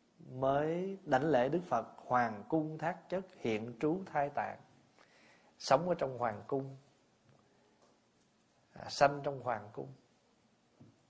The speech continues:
Vô ưu thọ hạ thị hiện đản sanh.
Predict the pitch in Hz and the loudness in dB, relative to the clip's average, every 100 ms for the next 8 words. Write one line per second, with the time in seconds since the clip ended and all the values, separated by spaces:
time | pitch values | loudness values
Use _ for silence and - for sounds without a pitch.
0 | _ _ _ _ _ _ _ _ _ _ | _ _ _ _ _ _ _ _ _ _
1 | _ _ _ _ _ _ _ _ _ - | _ _ _ _ _ _ _ _ _ -2
2 | 127 160 170 170 165 160 - 110 120 120 | 8 10 10 6 4 0 -2 0 0 0
3 | 110 107 113 - 127 120 120 113 - 113 | -2 -4 -8 -6 -4 -2 -2 -4 -2 -4
4 | 123 160 147 | -4 -6 -8